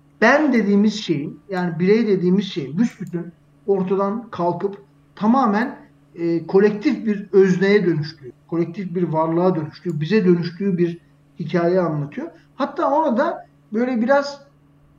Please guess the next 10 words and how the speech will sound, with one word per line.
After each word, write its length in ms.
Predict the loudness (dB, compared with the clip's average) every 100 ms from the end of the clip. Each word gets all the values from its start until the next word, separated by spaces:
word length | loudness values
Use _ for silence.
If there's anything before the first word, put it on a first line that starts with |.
| -8
bin 200 | 0 2
dokuz 280 | 2 0 -4
yüz 80 | -4
seksen 460 | -4 -2 0 4
dördü 240 | 4 4 2
andıran 420 | 4 4 4 2
şeyler 500 | 0 0 0 0 0
de 60 | 0
var. 160 | -4 -4
Mesela 600 | -4 -2 -2 -2 -4 -12